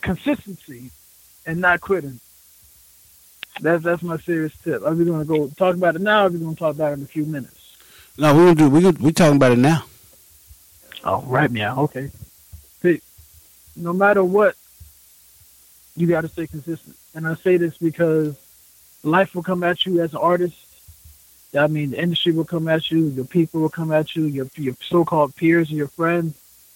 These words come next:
Speaker 1: You know what I'm saying? Financial things, just the pressure of trying to, you know, create new art,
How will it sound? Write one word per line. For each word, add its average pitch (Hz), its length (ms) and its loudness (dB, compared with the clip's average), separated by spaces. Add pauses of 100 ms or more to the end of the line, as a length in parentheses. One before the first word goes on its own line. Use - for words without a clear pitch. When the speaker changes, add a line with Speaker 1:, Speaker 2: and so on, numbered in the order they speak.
(140)
Speaker 1:
You 139 80 -10
know 143 60 -6
what 147 60 -10
I'm - 40 -20
saying? 151 300 0
Financial 165 580 0
things, 160 560 -2 (560)
just - 240 -4
the 151 80 -8
pressure 175 400 -2
of 143 140 -4
trying 170 320 -2
to, 139 120 -4
you 151 120 -6
know, 139 260 -4 (220)
create 180 240 2
new 180 280 -4
art, 180 240 -2